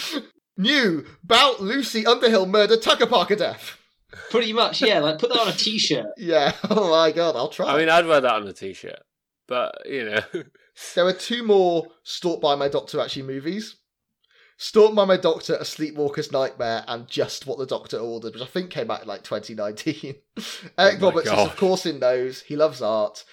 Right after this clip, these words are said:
Speaker 1: The plots of these are more bizarre. Reading them out loud would sort of destroy your remaining brain cells. But these ones directed by a different guy, Jeff Hare. So the s-, S B M C U, or the Stalked by My Cinematic Universe, is growing. Stalked by My Cinematic Universe does sound a bit like a film where an overbearing Kevin Feige tries to make Robert Downey Junior star in another Avengers film.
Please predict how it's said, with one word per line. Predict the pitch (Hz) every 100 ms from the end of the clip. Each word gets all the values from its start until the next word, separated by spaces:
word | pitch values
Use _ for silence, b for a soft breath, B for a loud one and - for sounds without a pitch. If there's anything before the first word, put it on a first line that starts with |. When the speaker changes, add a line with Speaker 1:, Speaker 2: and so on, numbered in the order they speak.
| b b
Speaker 1:
The | -
plots | 226 208
of | 175
these | 165 160
are | 156
more | 190 208
bizarre. | 165 - 131 127 139
Reading | 165 147
them | 131
out | 117
loud | 120 117 110
would | 113
sort | 120 113
of | 117
destroy | 113 127 117
your | 113
remaining | 104 107 104 107
brain | 107 107
cells. | 110 131 151 - B -
But | 165
these | 185
ones | 185 180
directed | 175 -
by | - 151
a |
different | 151 151 160 147
guy, | 156 196 208 -
Jeff | 156 147
Hare. | 147 151 180 214 B
So | - 170 156 -
the | 147 139
s-, | 151 - -
S | 196 208
B | - 190 180
M | 160 156
C | -
U, | 135 139 131 113
or | 107
the | 110
Stalked | - 127 120 -
by | 117
My | 117 104
Cinematic | 110 - 113 107 123
Universe, | 123 113 110 123
is |
growing. | - 180 151 92 B B B
Stalked | - 285 233
by | 226
My | 214
Cinematic | 208 185 180 175
Universe | 165 123 120
does | 170
sound | - 160
a |
bit | 151
like | 131 139
a |
film | 123 147 131
where | 131 127
an | 127
overbearing | 139 139 120 120 123
Kevin | 113 139 120
Feige | 117 117 117 113 123
tries | - 110 -
to |
make | 113 113
Robert | 120 113
Downey | 120 113 117
Junior | 123 120 110
star | 104 117 110
in | 113
another | 107 107
Avengers | 107 107 107 101
film. | - 95